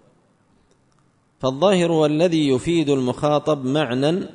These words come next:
سوى معناه الذي وضع له أصلًا. وقوله "ما سمع" يفيد ما سمع بمعنى من سمع،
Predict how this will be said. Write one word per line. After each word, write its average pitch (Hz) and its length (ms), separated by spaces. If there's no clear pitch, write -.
سوى 170 400
معناه 143 420
الذي 131 300
وضع 139 380
له 120 320
أصلًا. 104 380
وقوله 160 800
"ما 143 300
سمع" 165 420
يفيد 117 380
ما 113 220
سمع 135 360
بمعنى 160 520
من 160 300
سمع، 117 340